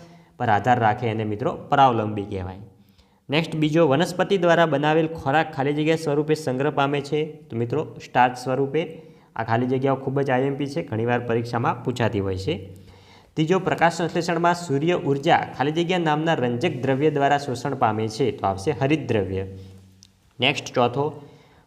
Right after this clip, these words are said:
પ્રકાશ સંશ્લેષણ દરમિયાન વનસ્પતિ ખાલી જગ્યા વાયુ લે છે, તો મિત્રો કાર્બન ડાયોક્સાઇડ લે છે અને ઓક્સિજન મુક્ત કરે છે. તેથી જ મિત્રો આપણે વૃક્ષો વધુ વાવવા જોઈએ, કારણ કે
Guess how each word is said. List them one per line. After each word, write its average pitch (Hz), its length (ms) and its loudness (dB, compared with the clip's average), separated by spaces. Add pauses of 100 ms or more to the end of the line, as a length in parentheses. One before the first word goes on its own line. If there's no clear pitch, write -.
પ્રકાશ 131 280 4
સંશ્લેષણ 160 540 -2
દરમિયાન 123 440 2
વનસ્પતિ 151 560 -2
ખાલી 127 260 -2
જગ્યા 135 260 0
વાયુ 113 280 4 (100)
લે 139 200 4
છે, 135 240 -4
તો - 140 -6
મિત્રો 110 260 -4
કાર્બન 120 500 0
ડાયોક્સાઇડ 165 540 0
લે 101 140 -2
છે 98 180 -10
અને 113 200 -4
ઓક્સિજન 120 560 -4 (240)
મુક્ત 143 260 0
કરે 101 260 -2
છે. 92 240 -8 (280)
તેથી 127 240 0
જ - 140 -6
મિત્રો 127 220 2
આપણે 117 220 2
વૃક્ષો 113 360 -4
વધુ 98 240 -4
વાવવા 117 260 4
જોઈએ, 139 300 -2
કારણ 165 360 2
કે 120 180 -2